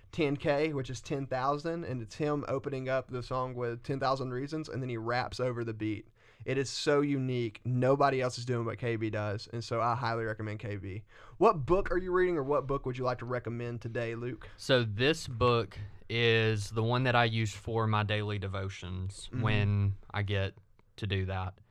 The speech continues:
Speaker 2: Um, it's called New Morning Mercies by Paul David Tripp. I
Speaker 1: Yeah.
Speaker 2: think you and Thomas have
Speaker 1: We
Speaker 2: talked
Speaker 1: have
Speaker 2: about
Speaker 1: recommended
Speaker 2: it
Speaker 1: this book so many
Speaker 2: multiple
Speaker 1: times. It's on
Speaker 2: times.
Speaker 1: our website. It's the best, in my opinion, the best devotional out
Speaker 2: It,
Speaker 1: there.
Speaker 2: it's fantastic. It's super solid. Paul David Tripp.
Speaker 1: It's short.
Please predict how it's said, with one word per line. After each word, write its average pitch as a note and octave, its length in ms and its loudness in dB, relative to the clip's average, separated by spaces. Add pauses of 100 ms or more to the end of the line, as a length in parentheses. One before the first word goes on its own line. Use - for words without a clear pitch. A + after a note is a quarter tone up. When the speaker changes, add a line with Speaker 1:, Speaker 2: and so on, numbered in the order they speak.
(260)
Speaker 2:
Um, G#2 200 6
it's G#2 180 2
called G#2+ 220 4
New G#2+ 220 6
Morning C3 360 4
Mercies G#2+ 480 0
by G2+ 160 -2
Paul G2+ 220 -4
David G2+ 260 -4
Tripp. G2+ 240 -4
I G2 60 -4
Speaker 1:
Yeah. G#2 40 -2
Speaker 2:
think G#2 300 -4 (100)
you A2+ 120 -2
and G#2+ 100 0
Thomas G#2+ 300 0
have C#3 100 -6
Speaker 1:
We D3 60 2
Speaker 2:
talked D3+ 120 6
Speaker 1:
have C#3 100 4
Speaker 2:
about C#3+ 60 6
Speaker 1:
recommended C#3 320 2
Speaker 2:
it B2+ 60 -8
Speaker 1:
this C3 160 -2
book B2 240 2
so B2+ 100 4
many C3 100 2
Speaker 2:
multiple C3+ 200 2
Speaker 1:
times. F#2 120 0
It's F#2+ 80 0
on C3+ 80 4
Speaker 2:
times. A#2 80 2
Speaker 1:
our A2 60 2 (480)
website. F#2 100 -4
It's - 340 -4 (800)
the E3 220 2
best, C3+ 480 0
in C3+ 80 0
my C3+ 140 2
opinion, B2+ 320 -4
the C3+ 100 -6
best C3 240 -6
devotional A2+ 380 -8
out A2+ 60 2
Speaker 2:
It, A2+ 140 4
Speaker 1:
there. - 120 -4
Speaker 2:
it's G#2+ 220 -4
fantastic. A2 840 4
It's G2 260 -4
super A#2+ 380 0
solid. A#2 460 4
Paul A2+ 180 2
David A2 260 0
Tripp. A2 300 0
Speaker 1:
It's G#2+ 80 0
short. - 540 -6